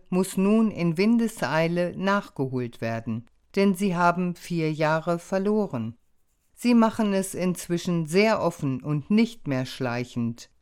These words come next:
denn offenbar winkt bereits das nächste Datum,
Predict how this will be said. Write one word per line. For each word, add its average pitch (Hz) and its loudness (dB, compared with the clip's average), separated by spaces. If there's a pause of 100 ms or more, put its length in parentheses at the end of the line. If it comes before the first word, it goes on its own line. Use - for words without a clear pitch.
(160)
denn 175 2
offenbar 202 4
winkt 202 0
bereits 175 2
das 180 -4
nächste 156 -4
Datum, 180 0